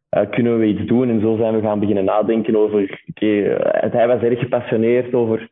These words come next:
over de hele wereld van de neobanken, eh, betalingen.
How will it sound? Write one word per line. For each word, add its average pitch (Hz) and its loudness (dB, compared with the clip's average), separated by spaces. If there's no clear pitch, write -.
over 110 0
de 110 0
hele 113 2
wereld 120 0
van 113 -2
de 104 0
neobanken, 127 2
eh, 104 2
betalingen. 131 0